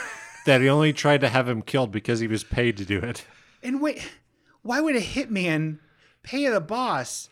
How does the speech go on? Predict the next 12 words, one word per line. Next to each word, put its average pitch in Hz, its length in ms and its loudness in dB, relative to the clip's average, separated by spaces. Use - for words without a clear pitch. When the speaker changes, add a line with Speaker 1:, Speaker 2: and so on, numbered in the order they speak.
Speaker 2:
Why 214 220 -6
is 175 140 -4
the 170 60 -2
boss 175 300 -4
a 131 80 -4
hitman? 302 640 0
Speaker 1:
I 135 60 2
don't 180 160 4
know 170 140 4
what. 151 240 2
No, 147 100 4
he's 120 220 2